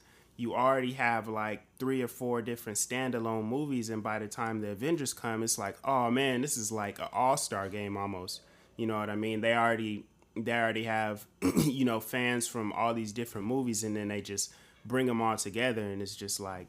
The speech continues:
you know, you know, you just got all the fans in the world pretty much ready to see it. Versus, like, what D C did, D C tried to introduce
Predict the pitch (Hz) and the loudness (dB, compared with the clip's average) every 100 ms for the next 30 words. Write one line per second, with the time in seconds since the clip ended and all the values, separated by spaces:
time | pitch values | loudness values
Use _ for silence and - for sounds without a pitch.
0 | - 107 87 85 87 - 110 101 92 104 | -10 -8 -8 -14 -16 -12 -6 -6 -6 -6
1 | 101 101 95 107 101 - 110 104 95 90 | -6 -4 -2 0 -2 -4 -6 -4 -6 -6
2 | 101 107 95 107 101 92 - 101 98 90 | -4 -4 -6 -8 -8 -8 -8 -8 -8 -8
3 | 92 117 104 92 - - - - _ _ | -6 -4 -4 -8 -16 -20 -20 -20 _ _
4 | 117 113 - 101 104 107 101 98 - _ | -2 2 2 0 0 0 0 -4 -12 _
5 | - _ _ _ - - 120 101 117 127 | -20 _ _ _ -20 -6 -6 -2 2 4
6 | - 202 214 127 120 113 98 151 165 214 | 6 4 0 0 2 0 -2 0 2 2
7 | 214 - 131 117 113 - 123 151 135 107 | 0 0 0 0 -4 -4 -2 -2 -2 -2
8 | 131 165 165 - | 0 0 2 0